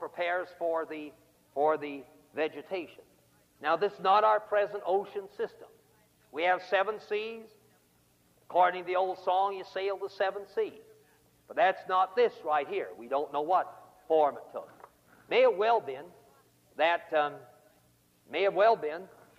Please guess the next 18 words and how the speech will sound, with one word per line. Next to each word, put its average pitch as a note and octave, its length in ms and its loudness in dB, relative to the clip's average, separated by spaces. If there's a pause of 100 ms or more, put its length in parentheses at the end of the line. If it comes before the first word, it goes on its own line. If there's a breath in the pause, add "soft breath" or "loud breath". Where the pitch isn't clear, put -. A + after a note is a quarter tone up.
that D3+ 640 -4
Africa G3+ 600 0
and E3 80 -12 (120)
South G#3+ 300 2
America G#3 420 -2 (100)
prior F#3+ 260 4
to E3+ 80 -12
the E3+ 140 -8
flood G3 260 0
were G3 120 -6
connected. A3+ 460 -6 (140)
You E3 160 -14
get F#3 140 -4
a F3+ 60 -6
map G3+ 280 0
of D3 120 -8 (520 soft breath)
Africa G3 440 0
and F#3 100 -6